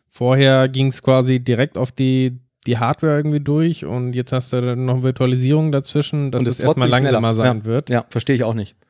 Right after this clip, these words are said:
Speaker 1: Ähm, auf der anderen Seite ist ja auch Virtualisierung mittlerweile so weit, dass sehr, sehr viel dann doch irgendwie direkt auf der Hardware läuft. Also ist ja sehr
Speaker 2: Ja.
Speaker 1: viel Hardware-Support, ähm, in den
Speaker 2: Ja. Ich kann mir
Speaker 1: neueren
Speaker 2: vorstellen,
Speaker 1: Prozessoren
Speaker 2: dass
Speaker 1: drin.
Speaker 2: das wahrscheinlich kaum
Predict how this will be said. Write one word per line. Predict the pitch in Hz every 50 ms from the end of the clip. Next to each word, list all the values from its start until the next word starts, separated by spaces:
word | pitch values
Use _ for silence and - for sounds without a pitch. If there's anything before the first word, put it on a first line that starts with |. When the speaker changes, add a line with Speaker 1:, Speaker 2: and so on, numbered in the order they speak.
| _ -
Speaker 1:
Ähm, | 117 120 117 117 -
auf | 113 -
der | - -
anderen | 123 127 127 123
Seite | 127 131 127 127
ist | 120 131 -
ja | 123
auch | 123 110
Virtualisierung | 131 135 - 135 131 127 127 123 120 123 143 143 139 131 127
mittlerweile | 127 127 123 120 113 117 117 123 123 123 123
so | 120 117 120 120 123 131 135 127 120
weit, | 120 104 110 120 131 135 - -
dass | 117 123 123 - - - - - _ _ _
sehr, | - 123 123 127 123 131
sehr | 127 131 127
viel | 123 - - 135 127
dann | 127 127 127
doch | 123 131 -
irgendwie | - - 123 127 123 123
direkt | 123 123 117 107 120 123 -
auf | - 117 -
der | - 104 110
Hardware | 113 110 107 110 - 120 110
läuft. | 107 107 104 104 110 107 - - -
Also | 104 110 113
ist | 110 117
ja | - 117
sehr | 113 110
Speaker 2:
Ja. | 110 110
Speaker 1:
viel | 110 123 120 117 113 113 117 113 120
Hardware-Support, | 117 113 117 - - 117 110 - 117 - - - 113 117 117 - -
ähm, | 69 98 113 113 113 113
in | 107 113
den | 117 113 110
Speaker 2:
Ja. | 110 113 120 123 - _ _ _ _
Ich | - -
kann | - 127 123
mir | 123
Speaker 1:
neueren | 123 117 113
Speaker 2:
vorstellen, | 143 139 - - 139 135
Speaker 1:
Prozessoren | 131 113 110 113
Speaker 2:
dass | 117 113 110
Speaker 1:
drin. | 113 117
Speaker 2:
das | 120 131 - -
wahrscheinlich | 135 123 - - 127 131 131 123 113 - - -
kaum | - - - 127 135 156 165 156 151 143 -